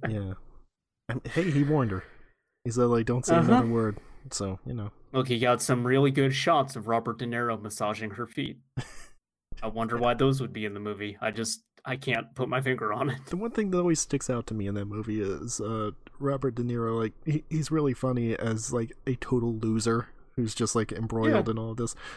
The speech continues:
Speaker 1: But that bit where he's on the phone and he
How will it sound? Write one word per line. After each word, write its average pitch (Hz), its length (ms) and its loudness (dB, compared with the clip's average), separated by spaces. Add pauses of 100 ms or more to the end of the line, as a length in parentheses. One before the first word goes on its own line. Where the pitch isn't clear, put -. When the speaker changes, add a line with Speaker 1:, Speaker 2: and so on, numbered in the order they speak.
(200)
Speaker 1:
But 143 360 -2
that 135 220 2
bit 151 200 6
where 143 180 0
he's 135 240 0
on 143 220 0
the 135 80 2
phone 117 580 0
and 117 200 0
he 131 200 -4